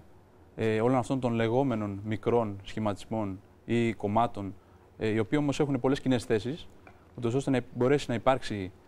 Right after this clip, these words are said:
κάποια λύση, να διεκδικήσουμε κάποια πράγματα σαν πολίτες, σαν λαός.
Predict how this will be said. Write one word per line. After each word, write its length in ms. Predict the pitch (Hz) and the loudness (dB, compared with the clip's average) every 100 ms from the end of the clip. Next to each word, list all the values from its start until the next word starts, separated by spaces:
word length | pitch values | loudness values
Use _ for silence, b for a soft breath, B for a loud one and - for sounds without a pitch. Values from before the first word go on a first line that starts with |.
| - | -4
κάποια 280 | - - 107 | -2 2 2
λύση, 300 | 107 113 147 | 0 0 0
να 60 | |
διεκδικήσουμε 500 | 110 107 113 127 110 | 0 0 0 -2 -2
κάποια 240 | 113 113 104 | -2 -2 0
πράγματα 500 | 117 107 101 95 - - - | 0 0 -4 -8 -10 -20 -6
σαν 300 | - 123 104 | 0 0 2
πολίτες, 400 | 110 107 113 143 | 2 2 0 0
σαν 160 | 117 | 0
λαός. 360 | 104 101 156 | 0 0 -2